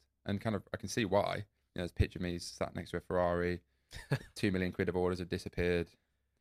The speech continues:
Speaker 1: when it was the absolute opposite of the truth. And obviously that was proven in the fact that,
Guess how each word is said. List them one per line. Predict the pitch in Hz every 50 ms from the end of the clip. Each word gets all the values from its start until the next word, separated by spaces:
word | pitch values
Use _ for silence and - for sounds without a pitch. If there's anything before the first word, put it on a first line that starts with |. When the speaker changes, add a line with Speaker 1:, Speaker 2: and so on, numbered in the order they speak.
| _ _ _ _ _ _ _ _ _ _ _ _
Speaker 1:
when | 98 95 92 82
it | -
was | 98 95 92
the | - 101 85 - -
absolute | 98 - - - - 95 -
opposite | 95 95 - - - -
of | -
the | -
truth. | - - - - - 98 - - _
And | 90 90
obviously | 87 85 - - 87 82 - - - - _ _ _ _ _ 135 _ _ _
that | - 90
was | 76 85 -
proven | _ - - 98 92 85 82 85 92 95
in | 104 92
the | 90
fact | - 87 85 82 -
that, | - -